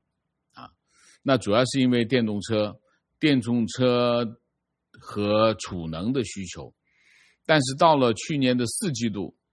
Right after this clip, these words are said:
增速放缓，锂电池去年出口五十五亿美元啊，前三季度出口五十五亿美元，同比增长百分之二十六点七五啊，什么强劲增长。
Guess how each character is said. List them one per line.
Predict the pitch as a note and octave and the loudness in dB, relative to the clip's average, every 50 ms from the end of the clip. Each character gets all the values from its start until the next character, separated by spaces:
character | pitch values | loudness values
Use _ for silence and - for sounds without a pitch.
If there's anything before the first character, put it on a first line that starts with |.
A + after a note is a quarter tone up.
| _ _ _ | _ _ _
增 | - C#3 B2+ B2+ B2 | -2 0 0 0 0
速 | B2 - C#3+ A#2 G2 E2+ - | -2 -4 -6 -4 -4 -2 -2
放 | B2 G#2+ F2+ D#2+ | -2 -2 -2 -6
缓， | - D2+ B1 - - _ _ _ _ _ _ _ _ _ _ _ _ _ _ | -8 -12 -12 -12 -14 _ _ _ _ _ _ _ _ _ _ _ _ _ _
锂 | - A2+ G#2 G2 | -2 0 0 4
电 | A2 D#3+ F3 D#3+ | 4 4 4 4
池 | - - B2+ A#2+ | 2 0 -2 -2
去 | - - C#3 C3+ | -2 -4 -2 0
年 | B2+ B2 A#2 | 0 0 0
出 | - - B2+ A2+ | -2 -4 -4 -2
口 | G#2+ G#2+ | -2 -2
五 | G2 D#2+ C#2+ E2+ | -4 -4 -6 -8
十 | - B2 | -6 -6
五 | B2 G2+ D2+ D2 | -6 -6 -4 -4
亿 | F2+ A2+ B2+ A2+ | -2 -2 -2 -2
美 | C#2+ D2+ D2+ C#2+ | -2 -6 -10 -10
元 | C#2 C2 A#1+ - - _ _ _ - | -12 -14 -14 -16 -20 _ _ _ -20
啊， | - G#1+ A1+ - | -20 -20 -14 -8
前 | - A#2 A2 A#2+ | -4 -2 -2 0
三 | A#2+ C3 B2+ A#2+ | 2 0 0 0
季 | A2 B2+ | -2 -4
度 | A#2+ G#2+ G#2 | -4 -4 -6
出 | F#2 - A#2+ G2 | -6 -6 -6 -4
口 | G2 G2 | -4 -4
五 | F2 D#2 | -4 -6
十 | D#2+ - A2 | -8 -8 -6
五 | G2 E2+ | -6 -6
亿 | E2+ F#2+ G2+ | -6 -6 -6
美 | F#2+ E2+ C#2+ | -6 -8 -10
元， | C2 A#1 - _ _ _ _ _ _ _ _ _ _ _ _ _ _ _ | -12 -16 -18 _ _ _ _ _ _ _ _ _ _ _ _ _ _ _
同 | - A#2 B2 D3+ E3 | -4 -2 -2 -2 0
比 | D3 B2+ G#2 F#2 | 0 0 0 0
增 | E2+ - C3+ C#3 | -2 -2 -2 0
长 | B2 B2 A#2 | 0 0 -2
百 | A2 F2+ | -2 -4
分 | D#2+ D#2+ | -4 -4
之 | G2+ | -4
二 | A2 A2 | -4 -4
十 | G2+ - - A#2 | -4 -4 0 2
六 | C3 B2+ A#2 | 2 2 2
点 | G2 G2 D#2+ D2+ D#2 | 0 -2 -4 -4 -8
七 | - - B2+ B2+ | -8 -2 0 0
五 | A#2+ F#2 - _ _ _ _ | 0 -2 -4 _ _ _ _
啊， | _ - - - _ | _ -20 -20 -20 _
什 | - - - | -20 -20 -20
么 | - - _ - - _ | -20 -20 _ -20 -14 _
强 | - - G2 G2+ G#2 | -8 -6 -4 -4 -2
劲 | A2 A#2 G#2 | -2 -2 -2
增 | F2+ F#2+ F#2 F2+ | -2 -4 -6 -6
长。 | E2 D2+ - | -8 -10 -14